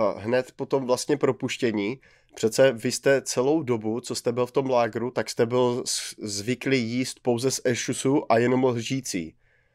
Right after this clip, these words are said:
Pamatujete si, jak pro vás bylo, jestli to pro vás bylo náročné opět jako s-,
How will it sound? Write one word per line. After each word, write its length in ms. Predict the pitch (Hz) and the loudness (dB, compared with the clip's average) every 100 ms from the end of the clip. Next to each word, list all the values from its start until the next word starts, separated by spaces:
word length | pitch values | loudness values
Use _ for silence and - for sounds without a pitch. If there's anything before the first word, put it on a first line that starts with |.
| _ _ _ - | _ _ _ -2
Pamatujete 540 | 117 139 143 143 139 | 2 4 4 2 2
si, 140 | - | 0
jak 240 | 139 127 - | 2 2 -2
pro 200 | - 123 | -2 2
vás 180 | 127 117 | 2 0
bylo, 360 | 123 127 131 | -2 0 0
jestli 280 | 117 - 123 | 0 -4 -6
to 80 | 123 | -4
pro 140 | 127 | 2
vás 140 | 123 117 | 2 2
bylo 160 | 127 | -2
náročné 520 | 123 120 123 - 131 | 0 0 0 -2 -2
opět 340 | - 113 127 120 | 0 0 0 0
jako 340 | 117 127 120 | 0 -2 -4
s-, 140 | 117 | -6